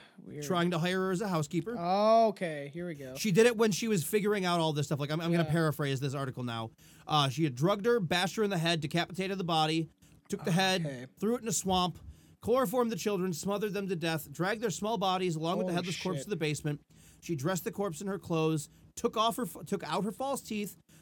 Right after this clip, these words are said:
Speaker 2: placing them beside the headless corpse to assure it being identified. She then torched the house and fled. Lamphere helped her, he admitted, but she had not left by the road where he waited for her after the fire had been set. She had betrayed her one-time partner in crime in the end by cutting across open fields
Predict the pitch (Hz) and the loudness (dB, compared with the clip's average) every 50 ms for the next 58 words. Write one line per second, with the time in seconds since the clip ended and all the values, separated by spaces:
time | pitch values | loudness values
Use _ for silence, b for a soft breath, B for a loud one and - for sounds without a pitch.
0 | b - - 202 190 151 175 196 185 180 180 151 175 151 - - 233 247 311 359 | b -6 -2 -2 0 0 0 0 0 0 0 0 0 -2 -2 -2 -2 0 0 -2
1 | 311 262 - 147 156 160 151 151 143 - - - 165 151 135 - 160 156 147 - | -2 -2 0 0 0 0 -2 -4 -6 -6 -4 -4 -4 -4 -4 -4 -4 -4 -4 -4
2 | - - 240 262 277 269 226 - 226 233 220 208 202 196 156 202 202 202 180 - | -6 -6 -6 -4 -4 -6 -6 -6 -6 -4 -4 -2 -4 -4 -2 -2 -2 -2 -2 -4
3 | - 123 123 123 123 120 - b b b b b b - - 170 165 156 147 - | -4 -6 -6 -6 -8 -10 -12 b b b b b b -6 -2 -2 -2 -2 -2 -2
4 | 233 269 277 - - 233 180 190 185 185 - - 165 147 - 160 147 123 107 101 | -4 -4 -4 -4 -6 -4 -2 0 0 -2 -2 -2 -4 -4 -4 -6 -6 -6 -8 -12
5 | 98 - b b b b b b 156 170 170 160 - - 175 170 156 135 165 202 | -18 -20 b b b b b b -2 -2 -2 -2 0 0 0 2 2 0 -2 -4
6 | 233 - - 277 277 269 220 180 214 240 190 202 240 226 202 185 165 180 147 - | -4 -4 -6 -6 -4 -2 -2 -2 -2 -4 -2 -2 -2 0 0 -2 -2 -4 -6 -6
7 | 190 180 165 139 156 180 208 165 160 185 190 175 - - 175 165 165 165 170 147 | -4 -4 -2 -2 -2 -2 -2 -2 -4 -4 -6 -6 -6 -4 -4 -2 -2 -2 -2 0
8 | 151 147 151 143 147 147 139 151 147 180 226 262 220 208 156 - 170 139 139 147 | 0 0 0 -2 -2 -2 -2 -2 -2 -2 -4 -4 -4 -6 -6 -6 -4 -4 -4 -4
9 | 143 139 135 - 156 139 - 131 123 127 123 117 139 143 - 175 165 139 - - | -4 -6 -8 -8 -10 -10 -8 -8 -8 -6 -6 -8 -8 -8 -6 -6 -6 -6 -8 -14
10 | b b b b b b b b - - - 190 175 196 160 160 165 - - 226 | b b b b b b b b -14 -6 -2 0 0 0 0 -2 -4 -4 -4 -4
11 | 240 254 226 233 262 220 175 190 226 240 247 180 226 226 247 214 202 208 208 208 | -2 -2 -2 -2 -2 -2 -2 -2 -2 -2 -4 -4 -4 -6 -6 -4 -4 -4 -4 -4
12 | 190 196 202 202 220 208 - - 214 208 196 180 180 185 196 196 185 190 170 165 | -4 -6 -8 -10 -10 -10 -10 -8 -4 -4 -4 -2 -2 -4 -4 -4 -4 -4 -4 -4
13 | 151 - - - 196 226 233 247 233 - - 208 196 170 160 - 202 202 294 247 | -4 -4 -6 -4 -4 -4 -4 -4 -6 -6 -4 -4 -2 -2 -2 -4 -6 -6 -4 -6
14 | 175 - 196 180 175 175 160 - | -6 -4 -4 -2 -2 -4 -6 -8